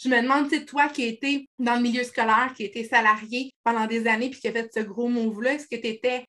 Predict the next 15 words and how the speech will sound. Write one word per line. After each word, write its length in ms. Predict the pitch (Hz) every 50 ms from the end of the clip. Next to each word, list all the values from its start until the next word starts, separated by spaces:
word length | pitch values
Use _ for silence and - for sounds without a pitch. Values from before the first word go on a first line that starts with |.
| _
habituée, 800 | - 247 254 240 220 226 240 226 - - - - 262 254 262 294 311
est-ce 120 | 277 277
que 60 | - 254
t'étais 280 | 240 240 226 226 233 -
acclimatée 840 | 233 226 226 - - 262 262 247 233 226 226 - - 277 320 359 359 -
à 60 | - 190
prendre 420 | - - 262 262 269 269 269 247 -
des 140 | 220 202 240
leap 240 | 220 240 240 233 240
of 180 | 220 220 - -
faith, 320 | - 302 302 302 294 294
à 100 | 226 220
prendre 340 | 220 - - 247 247 240 226
des 240 | 226 233 220 220 220
risques 280 | 233 269 285 285 294